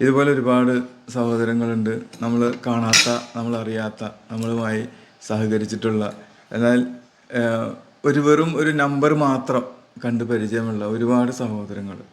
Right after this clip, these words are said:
ഏഹ്, ഈ യു പിയിലായാലും യു പിയിലെ കുഴൽക്കിണറിനായാലും അതുപോലെ ഹൈദരാബാദിലെ രോഹിംഗ്യൻ അഭയാർത്ഥികൾക്ക് അന്നം കൊടുക്കുന്ന കാര്യങ്ങൾക്കായാലും എന്നോടൊപ്പം സഹകരിക്കുന്ന, ഞാൻ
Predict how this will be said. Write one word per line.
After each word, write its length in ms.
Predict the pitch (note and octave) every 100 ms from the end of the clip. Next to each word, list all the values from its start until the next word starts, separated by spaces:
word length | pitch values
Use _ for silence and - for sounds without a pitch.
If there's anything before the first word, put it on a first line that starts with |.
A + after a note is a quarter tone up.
| - G2+
ഏഹ്, 240 | G2+ G2+ G#2+ - - - - - G#2
ഈ 20 | G#2 G#2+ - - -
യു 60 | G#2+ G2+
പിയിലായാലും 540 | A#2 A2 G#2+ G#2 G#2 G#2+
യു 60 | G#2+ -
പിയിലെ 200 | G#2 G#2+
കുഴൽക്കിണറിനായാലും 880 | A2 G#2+ G#2+ G#2+ G2 G#2+ G#2 G2+ G2+ G2+
അതുപോലെ 280 | A2 G2+ G2+ G#2
ഹൈദരാബാദിലെ 680 | G2+ G#2 G#2 G#2 G#2 G2+ G#2 - - -
രോഹിംഗ്യൻ 380 | A2 A#2+ B2+ C3 B2
അഭയാർത്ഥികൾക്ക് 680 | A#2 A2+ G#2 A2+ G#2+ G#2+ A2
അന്നം 200 | A2 A2 A2+
കൊടുക്കുന്ന 340 | G#2+ A2+ A2 G#2
കാര്യങ്ങൾക്കായാലും 840 | G2+ G2+ G2+ G2+ G#2+ G#2 G2 G2 - - _ -
എന്നോടൊപ്പം 480 | G#2 G#2+ A2 A2 A2+ A2
സഹകരിക്കുന്ന, 560 | G#2 G#2+ G#2 G#2 G2+ G#2 - - - -
ഞാൻ 100 | A#2+